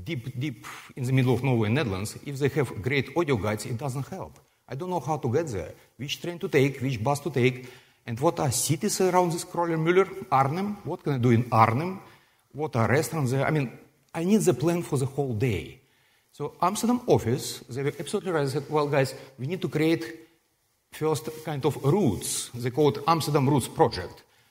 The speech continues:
to guide people for the whole day outside of Amsterdam. And they launched this, they launched this project, uh, a year ago. Great project. They created twelve routes, published it on the website, so that people can go from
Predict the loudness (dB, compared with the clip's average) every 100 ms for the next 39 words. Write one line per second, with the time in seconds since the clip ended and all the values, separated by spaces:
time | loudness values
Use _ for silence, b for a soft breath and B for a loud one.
0 | b -4 2 2 0 -4 -4 -2 0 4
1 | 2 2 4 4 4 2 2 -2 -4 0
2 | 0 0 0 -2 0 -2 -4 -8 -6 -6
3 | -6 -6 -10 b b b -2 4 6 6
4 | 4 -2 -6 -8 -2 2 4 2 -2 2
5 | 4 4 -2 -8 -10 -4 -2 0 2 4
6 | 4 2 0 0 -2 -14 _ -10 -8 -2
7 | 2 2 2 0 2 0 0 0 0 2
8 | 2 0 -2 -8 -4 -4 -4 -6 -4 -4
9 | -2 -2 -4 -8 -8 -14 b b b -8
10 | -6 -4 -4 -2 0 0 2 2 2 0
11 | -2